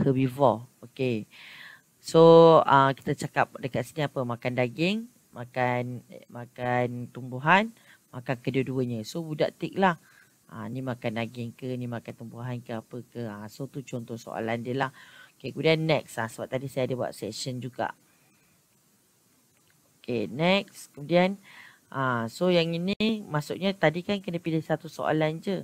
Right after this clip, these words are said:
Eh, satu jawapan untuk satu baris. Ni untuk buat, pilih dua jawapan. Ah, okey. So, ini untuk pilih lebih, kalau ada lima, ah, boleh pilih lebih lima jawapan lah. Kita boleh tambah. Okey, kemudian, ah, ni tarikh.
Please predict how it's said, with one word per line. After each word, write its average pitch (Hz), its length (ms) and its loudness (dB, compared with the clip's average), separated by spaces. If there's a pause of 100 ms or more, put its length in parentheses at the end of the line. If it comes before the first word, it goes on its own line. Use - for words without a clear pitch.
(160)
Eh, 160 80 2
satu 151 240 -4
jawapan 147 560 -2
untuk - 160 -14
satu 143 320 -8
baris. 143 480 -4 (400)
Ni 180 160 -8
untuk 147 320 -8
buat, 139 240 -4
pilih 143 320 -2
dua 143 160 -2
jawapan. 127 560 -2 (560)
Ah, 50 320 -20 (400)
okey. 120 320 -10 (560)
So, - 160 -8
ini 165 240 -2
untuk - 240 -8
pilih 135 720 0
lebih, 127 400 -8
kalau 131 160 4
ada 131 160 0
lima, 147 560 -4
ah, 110 80 -4
boleh 127 160 -6
pilih 135 320 -8
lebih 135 160 -6
lima 139 320 -10
jawapan 151 480 -6
lah. 143 80 -6
Kita - 240 -18
boleh 123 160 -10
tambah. 123 480 -8 (760)
Okey, 160 320 2
kemudian, 175 560 0
ah, 127 160 0
ni 143 160 -6
tarikh. 139 480 2